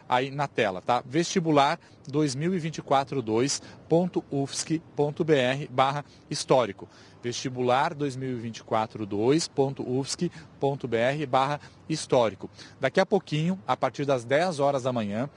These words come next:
essas inscrições elas começam a ser feitas nesse portal ali, onde tem tudo discriminado, inclusive o edital com todas as vagas, quais são as cidades, quais são os cursos que estão disponíveis. Então dá pra fazer inscrição até o dia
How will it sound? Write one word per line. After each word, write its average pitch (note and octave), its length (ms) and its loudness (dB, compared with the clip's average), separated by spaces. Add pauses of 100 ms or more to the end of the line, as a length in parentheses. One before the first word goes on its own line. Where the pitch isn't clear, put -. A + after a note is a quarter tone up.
(120)
essas B2 260 -4
inscrições C#3 460 -6
elas C3+ 200 0 (240)
começam D3 640 0 (280)
a A#2 100 -2
ser A#2+ 180 -4
feitas B2+ 400 -6
nesse D3+ 400 0
portal A2 400 0
ali, G#2+ 240 -6 (280)
onde C#3 160 -4
tem D#3+ 180 -4 (300)
tudo A#3 260 0
discriminado, C#3+ 580 -2
inclusive C3 420 -6
o B2+ 80 0
edital C#3+ 500 2
com A#2+ 140 -12
todas A2+ 220 -10
as B2 140 -2
vagas, B2 400 0
quais A2 180 -6
são A#2 80 -10
as A2+ 60 -10
cidades, B2 380 0
quais A2 200 -8
são A#2+ 100 -10
os A#2+ 100 -10
cursos - 400 -8 (400)
que - 80 -8
estão C#3+ 280 -4
disponíveis. B2+ 580 -4
Então A2+ 200 -6
dá D3 120 2
pra D3+ 100 -6
fazer C#3+ 200 -2
inscrição C3+ 440 -4 (300)
até C#3 260 0
o D3 80 2
dia C3+ 260 -2